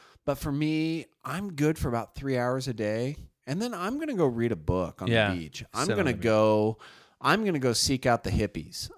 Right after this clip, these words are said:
Speaker 1: I'm gonna
Speaker 2: <laughs>
Speaker 1: go find trouble.
Speaker 2: Yeah.
Speaker 1: You know, I mean, I'm in Hawaii, and this is all great, but let's face it. I mean, we've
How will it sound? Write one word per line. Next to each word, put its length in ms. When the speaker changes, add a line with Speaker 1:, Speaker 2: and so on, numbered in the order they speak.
Speaker 1:
I'm 260
gonna 180
Speaker 2:
<laughs> 0
Speaker 1:
go 440
find 840
trouble. 540
Speaker 2:
Yeah. 160
Speaker 1:
You 60
know, 120
I 80
mean, 240
I'm 320
in 120
Hawaii, 840
and 220
this 240
is 100
all 160
great, 320
but 160
let's 240
face 320
it. 180
I 40
mean, 240
we've 280